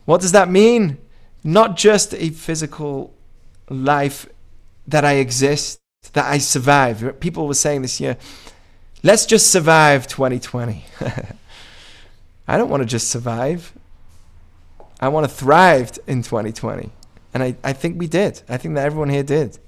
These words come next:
honestly. And, uh,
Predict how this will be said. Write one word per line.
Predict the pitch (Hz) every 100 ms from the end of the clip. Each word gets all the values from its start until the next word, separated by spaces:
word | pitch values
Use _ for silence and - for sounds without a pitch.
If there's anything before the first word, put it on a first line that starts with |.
| - -
honestly. | 120 107 - 110 - - - - - - - - - - - - - - - - -
And, | 131 131 131 127
uh, | 131 135 131 127 123